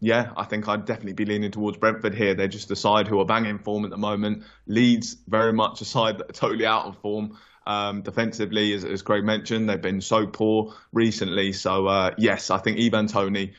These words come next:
should have a, should have a good day here, and, uh, I can definitely see him getting on the score sheet, um, and, uh, and, and firing Brentford to the win.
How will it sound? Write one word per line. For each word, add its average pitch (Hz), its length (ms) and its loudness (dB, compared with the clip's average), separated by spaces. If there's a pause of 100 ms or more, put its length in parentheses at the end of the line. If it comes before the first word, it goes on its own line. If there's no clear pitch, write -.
(160)
should 117 360 2
have 104 240 0
a, 101 220 0
should 160 180 0
have 147 140 2
a 127 40 2
good 120 180 -2
day 107 160 0
here, 101 360 -4
and, 98 240 -6
uh, 95 220 -2
I - 20 -8
can 107 160 -6
definitely 113 320 -2
see - 120 -8
him 101 100 -6
getting 95 160 -2
on 98 100 -6
the 98 60 -8
score 98 260 -4
sheet, 95 340 -4 (300)
um, 92 280 -2
and, 92 220 -4
uh, 98 280 2
and, 101 180 0
and 104 220 -4
firing 107 220 4
Brentford 110 300 0
to 110 100 -8
the 107 60 -2
win. 127 300 -2